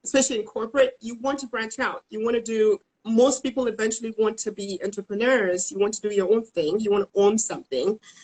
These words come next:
Doesn't matter if it's a product, an idea. You always want to branch into something. So that came from just doing the same thing over and over and getting burned out after a while, and you start thinking outside the box. So I just started thinking outside the box. Of course, I'd always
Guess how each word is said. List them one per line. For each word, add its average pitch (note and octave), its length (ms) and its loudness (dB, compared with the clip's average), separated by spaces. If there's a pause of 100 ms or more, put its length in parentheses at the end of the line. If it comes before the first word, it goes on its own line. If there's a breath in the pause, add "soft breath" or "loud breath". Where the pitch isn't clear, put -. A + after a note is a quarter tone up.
(180 loud breath)
Doesn't G#3+ 200 4
matter F#3+ 160 4
if F#3+ 100 -2
it's F#3+ 120 -10
a - 40 -20
product, A#3+ 460 2
an F#3+ 80 0
idea. F#3+ 580 0 (300 soft breath)
You A3 140 0
always C#4 280 4
want C#4+ 140 0
to - 40 -12
branch F3+ 340 -2
into - 160 -20
something. - 420 -12
So - 160 2
that C4 240 0
came D#4+ 260 0
from G3+ 540 -2 (1300)
just E4+ 220 6
doing E4 200 4
the D4 80 0
same C#4+ 320 0
thing B3 220 0
over A3+ 140 4
and A3 80 2
over A3 160 0
and G3+ 120 0
getting G#3+ 200 -2
burned G3 260 -2
out F#3+ 180 0
after G3+ 220 -6
a G3+ 40 0
while, G3 320 -2 (120)
and G#3+ 120 0
you G#3 60 -2
start - 300 -2
thinking G#3+ 280 2
outside F#3 340 -2
the F#3+ 60 -8
box. - 540 -2 (580)
So A3 220 2
I G3+ 120 4
just D4+ 160 -4
started A4 280 4
thinking E4+ 260 2
outside C#4+ 300 0
the B3+ 60 -4
box. C#4 300 2
Of A3 60 -10
course, B3 220 2
I'd G#3 120 0
always A#3 200 -4